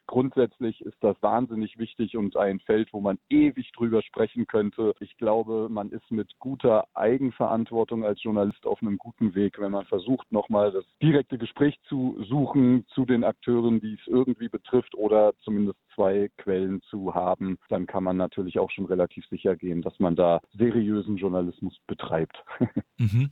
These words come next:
Speaker 2: Ich hab dann immer noch das Bild im Kopf von den etwas Älteren, die mittlerweile ja auch nicht mehr, äh, aktiv sind,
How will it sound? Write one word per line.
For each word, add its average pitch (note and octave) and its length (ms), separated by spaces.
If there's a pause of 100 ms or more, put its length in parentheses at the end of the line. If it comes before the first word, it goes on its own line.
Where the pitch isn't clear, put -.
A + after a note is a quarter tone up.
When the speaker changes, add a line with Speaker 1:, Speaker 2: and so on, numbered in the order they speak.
Speaker 2:
Ich D3 120
hab C#3 140
dann C#3 120
immer D3+ 160
noch C3 140
das - 200
Bild D3+ 180
im C#3 140
Kopf C3 200
von A#2+ 200
den A2+ 100
etwas A2 460
Älteren, D#3 500
die C3+ 140
mittlerweile A#2 500
ja G2+ 160
auch A2 220
nicht C3+ 200
mehr, A2 220
äh, G#2+ 260
aktiv B2+ 480
sind, D3+ 300